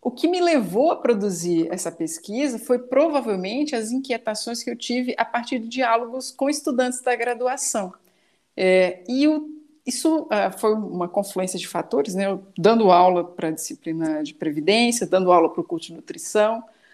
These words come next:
frequentando algumas aulas, não só as da uerj, mas também no CEFET,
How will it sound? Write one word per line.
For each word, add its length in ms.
frequentando 720
algumas 400
aulas, 400
não 140
só 480
as 100
da 140
uerj, 440
mas 200
também 280
no 140
CEFET, 840